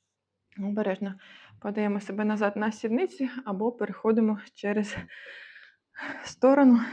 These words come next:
Як вам зручно, переходимо на сіднички, робимо навасану, човен.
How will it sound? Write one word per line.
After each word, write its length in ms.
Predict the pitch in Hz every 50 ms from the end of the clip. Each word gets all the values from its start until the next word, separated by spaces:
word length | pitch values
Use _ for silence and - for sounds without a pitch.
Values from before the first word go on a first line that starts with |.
| - - - - - - -
Як 240 | 214 214 202 202 -
вам 140 | 202 196
зручно, 380 | 196 208 233 240 233 - - 208
переходимо 580 | 208 - 196 190 - - 208 202 196 196 190 190
на 200 | 196 196 196 196
сіднички, 640 | - - 208 202 220 254 349 349 - - _ _ _ - - - - - _ _
робимо 680 | - 196 208 214 247 294 294 285 254 240 233 226 220 226 - - - - - - - - - - - - _ _ _ -
навасану, 580 | 202 214 208 202 196 190 - - 208 214 202 190 - - - - - - - - - - - _ _
човен. 580 | - - 208 196 196 190 190 - - - -